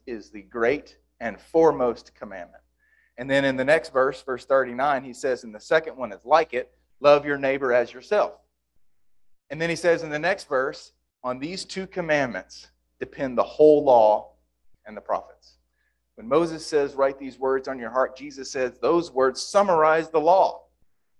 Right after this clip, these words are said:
The concept is not exclusively talking about something that Jeremiah prophesied would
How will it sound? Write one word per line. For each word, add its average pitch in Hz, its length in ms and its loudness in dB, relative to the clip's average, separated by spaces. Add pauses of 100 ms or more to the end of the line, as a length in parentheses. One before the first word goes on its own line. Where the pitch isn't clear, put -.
(380)
The 135 60 -14
concept 196 540 0
is 151 120 -14
not 165 140 0
exclusively 147 920 -6
talking 160 400 -2
about 123 260 0
something 143 360 -6
that 117 120 -10
Jeremiah 139 480 2
prophesied 123 560 0
would 113 120 -16